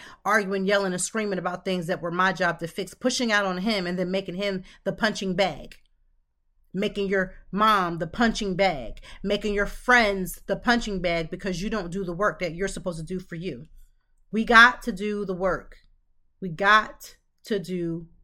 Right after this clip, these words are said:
the work. Doing the work will be life-changing. It will open up so many doors for you that nobody can close. I promise you that. Set your boundaries. Set them now.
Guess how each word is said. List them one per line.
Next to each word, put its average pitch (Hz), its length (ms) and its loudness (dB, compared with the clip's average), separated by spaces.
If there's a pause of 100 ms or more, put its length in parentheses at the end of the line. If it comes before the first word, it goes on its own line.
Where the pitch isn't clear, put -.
the 165 240 -2
work. 160 380 -6 (260)
Doing 233 200 4
the 240 60 4
work 240 300 2
will 202 80 0
be 180 120 -2
life-changing. 180 580 -4
It 190 160 -4
will 185 120 -4
open 202 220 -4
up 180 140 -4
so 196 140 -2
many 202 160 -4
doors 196 260 -4
for 196 120 -8
you 196 240 -6
that 170 200 -2
nobody 185 400 -2
can 170 180 -12
close. 160 480 -6 (2000)
I 196 40 -2
promise 190 420 -2
you 160 80 -6
that. 151 300 -6 (2750)
Set 247 260 6
your 254 60 2
boundaries. 214 480 2
Set 226 220 0
them 202 160 -4
now. 190 360 0